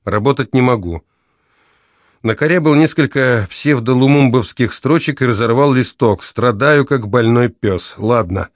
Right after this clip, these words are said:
Теперь, по крайней мере, у меня есть достойное оправдание, чтобы отвязаться от вечеринки. Читаю купленных метафизиков.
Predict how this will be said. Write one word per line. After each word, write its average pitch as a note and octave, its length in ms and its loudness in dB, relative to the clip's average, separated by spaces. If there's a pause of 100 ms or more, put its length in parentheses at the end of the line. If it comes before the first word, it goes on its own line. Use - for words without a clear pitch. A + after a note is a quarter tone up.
(520)
Теперь, B2+ 300 -2
по A#2+ 140 -2
крайней A#2+ 300 2
мере, A#2+ 220 2
у A#2 60 2
меня A2+ 220 2
есть A2 260 0
достойное A2+ 580 0
оправдание, A2+ 600 0
чтобы G#2+ 280 -4
отвязаться G#2+ 540 -2
от - 100 -6
вечеринки. G#2 680 -4 (640)
Читаю F3+ 360 -4
купленных D3+ 640 0
метафизиков. C3 920 -2